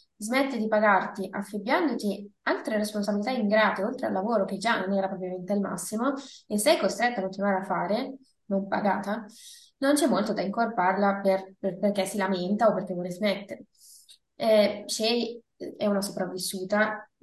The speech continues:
questo emerge chiaramente in questo capitolo, quando parla del padre che la abusava, e anche, eh, dove, come diceva prima Chiara, riconosce Varys alla prima occhiata nonostante il travestimento, perché,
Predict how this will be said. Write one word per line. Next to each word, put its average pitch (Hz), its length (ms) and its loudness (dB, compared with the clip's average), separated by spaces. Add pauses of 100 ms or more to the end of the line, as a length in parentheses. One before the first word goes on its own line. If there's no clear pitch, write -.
(100)
questo 196 480 0
emerge 202 420 0
chiaramente 190 420 -2
in 185 60 -8
questo 185 220 -6
capitolo, 202 760 -2 (100)
quando 196 260 0
parla 196 220 0
del 190 180 0
padre 190 300 -2
che 196 100 -4
la 185 100 -2
abusava, 196 600 -4 (720)
e 220 180 4
anche, 220 840 4
eh, - 340 -10
dove, 202 420 2
come 190 160 -2
diceva 190 240 -2
prima 202 220 -2
Chiara, 202 320 2
riconosce 196 580 0
Varys 196 320 2
alla 190 160 0
prima 196 220 0
occhiata 202 360 -2
nonostante 190 520 -4
il 190 80 -6
travestimento, 196 720 -4
perché, 196 580 -2